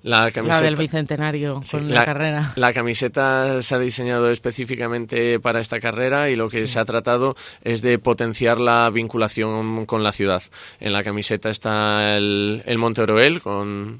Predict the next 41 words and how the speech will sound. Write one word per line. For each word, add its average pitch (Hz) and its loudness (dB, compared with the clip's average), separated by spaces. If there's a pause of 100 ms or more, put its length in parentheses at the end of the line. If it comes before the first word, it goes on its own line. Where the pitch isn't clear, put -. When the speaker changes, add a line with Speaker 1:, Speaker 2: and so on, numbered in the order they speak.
Speaker 1:
con 107 -2
el 101 -2
fondo 107 -2
de 107 2
nuestra 104 -4
enseña 104 -4
nacional, 113 -2 (400)
está 113 2
la 110 2
silueta 110 0
de 107 4
la 104 0
ciudadela 107 2
de 104 2
Jaca 139 -4 (280)
y 113 -2
también 101 0
en 104 -2
mangas 110 2
y 110 -8
cuello 113 2 (100)
aparece 101 0
el 98 2
ajedrezado 95 0
jaqués, 101 -2 (280)
símbolo 98 0
también 95 -4
de, 92 0
de 110 0
nuestra 104 -2
ciudad. 90 -4
Speaker 2:
¿Por 165 0
qué 175 -4
se 185 -2
va 180 2
a 175 2
celebrar 170 -2
en 170 -2
Jaca 196 -4
esta 156 -6
carrera? 143 -4